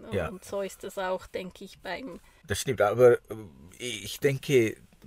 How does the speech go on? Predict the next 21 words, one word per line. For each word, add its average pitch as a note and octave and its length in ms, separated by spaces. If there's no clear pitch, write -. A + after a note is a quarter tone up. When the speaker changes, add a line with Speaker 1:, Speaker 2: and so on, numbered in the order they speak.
Speaker 2:
da A2 140
haben A2 300
wir G2+ 240
auch, G2+ 280
äh, - 40
also - 400
ich F2+ 240
schätze - 580
dich - 560
sehr, F#2 440
wenn F#2+ 160
es F#2+ 180
um, F#2+ 440
ähm, D#2 540
also F#2 160
du A#2 140
liebst G#2+ 400
Kochen E2 600
und, D#2 520
sagen G2 420
wir, G2 260